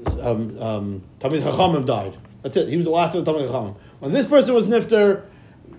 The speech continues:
a wealth died. There's no more wealthy people anymore. And the Gemara goes through a whole list of people. And the Gemara says, "Mishemeis Rebbe,"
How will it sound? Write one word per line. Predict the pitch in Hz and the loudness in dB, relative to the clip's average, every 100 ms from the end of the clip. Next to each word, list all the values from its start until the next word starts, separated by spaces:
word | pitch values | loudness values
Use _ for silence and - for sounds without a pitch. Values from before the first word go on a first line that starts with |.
| - - | -20 -8
a | - | 0
wealth | 131 196 160 - | 4 4 4 0
died. | 147 120 101 110 | -2 -2 -4 -8
There's | 113 | -4
no | 180 | 0
more | 175 160 | 2 4
wealthy | 165 156 | 4 2
people | 147 151 | -2 -2
anymore. | 123 156 | -2 -2
And | 294 | -2
the | |
Gemara | 285 302 | 2 4
goes | 285 | 4
through | 269 | 4
a | 226 | 2
whole | 202 277 285 | 2 2 2
list | 233 - | 2 0
of | - | -2
people. | 127 95 - - - - - | -4 -8 -16 -20 -20 -20 -14
And | - | -2
the | |
Gemara | 175 247 | 2 4
says, | 262 220 | 6 4
"Mishemeis | 170 165 165 240 247 | 2 -2 -2 0 -2
Rebbe," | 196 269 330 247 233 240 | 2 4 4 2 -2 -6